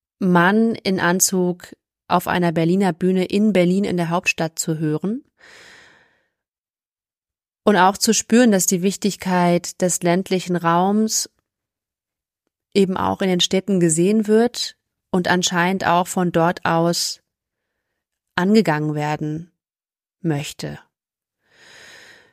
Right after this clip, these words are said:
Irgendwie fühlt sich das an, als wäre das etwas mehr gemeinsam,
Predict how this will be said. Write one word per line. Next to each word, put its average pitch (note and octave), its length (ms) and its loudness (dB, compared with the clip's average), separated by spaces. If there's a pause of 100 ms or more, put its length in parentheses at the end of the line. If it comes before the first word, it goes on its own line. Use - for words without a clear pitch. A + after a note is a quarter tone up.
(180)
Irgendwie F3+ 320 2
fühlt G3+ 260 2
sich - 160 -4
das F3 340 2
an, F3+ 400 0
als - 340 -4
wäre F3 300 4
das E3+ 320 0
etwas E3 500 -2
mehr D#3+ 680 0 (560)
gemeinsam, D#3 920 -2